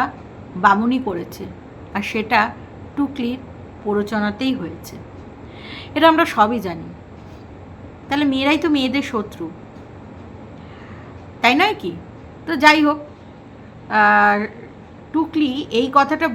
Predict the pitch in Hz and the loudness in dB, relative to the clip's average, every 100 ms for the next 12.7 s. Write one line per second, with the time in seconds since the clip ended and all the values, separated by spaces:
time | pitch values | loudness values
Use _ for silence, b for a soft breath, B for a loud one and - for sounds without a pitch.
0 | 240 262 226 277 202 226 254 277 269 - | 0 0 2 0 -2 -2 0 -2 -2 -4
1 | 208 208 180 175 156 165 160 - - - | -4 -4 -8 -8 -8 -10 -12 -18 -20 -14
2 | 214 269 220 214 240 233 185 160 - - | -4 6 6 6 2 0 -2 -6 -12 -18
3 | - - - - - 220 233 285 285 294 | -18 -20 -20 -16 2 2 4 2 2 2
4 | 254 233 277 269 285 208 233 254 277 B | 0 0 0 2 0 0 2 2 0 B
5 | B - 302 302 311 269 - 269 269 240 | B 0 2 2 -2 -6 -6 -8 0 2
6 | 269 B B - 196 247 262 226 226 190 | 2 B B -12 -2 2 4 2 0 0
7 | 233 233 208 262 B B B - - 202 | 2 6 6 4 B B B -18 -4 -4
8 | - 269 262 269 214 - - 220 220 240 | -2 -6 -2 -2 -2 -6 -4 -2 0 0
9 | 190 190 208 185 B B B - 202 233 | -2 0 -2 -2 B B B -8 -4 -2
10 | 214 220 165 202 233 220 214 214 202 - | 0 0 0 0 2 2 0 0 -6 -4
11 | 220 214 226 190 208 190 233 B B - | -2 0 -2 0 -2 -2 -4 B B -14
12 | - 294 294 302 311 240 196 | -4 0 2 2 2 4 6